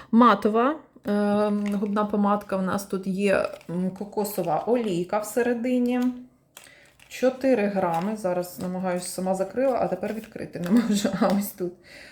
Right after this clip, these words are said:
Мені сподобалось. І по відгукам тут якраз все чудово. Не завжди відгуки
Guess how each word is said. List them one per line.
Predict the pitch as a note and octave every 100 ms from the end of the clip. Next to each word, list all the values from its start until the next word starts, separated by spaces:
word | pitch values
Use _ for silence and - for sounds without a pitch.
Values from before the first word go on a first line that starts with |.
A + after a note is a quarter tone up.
| -
Мені | C#4 F4+
сподобалось. | - G3 D#3+ - - - - -
І | A#3 A#3
по | - G#3 F#3+ F#3 -
відгукам | F3 C#4+ E4 E4 D4 C#4 B3 -
тут | B3
якраз | A3 A3 G#3+ G#3+ - - _
все | - - G3+
чудово. | G3+ F#3+ F3+ F#3 F3 F3+ F#3 - - - G#3
Не | G#3
завжди | F#3+ F3 F3
відгуки | F3+ F3+ F3+ F3+ -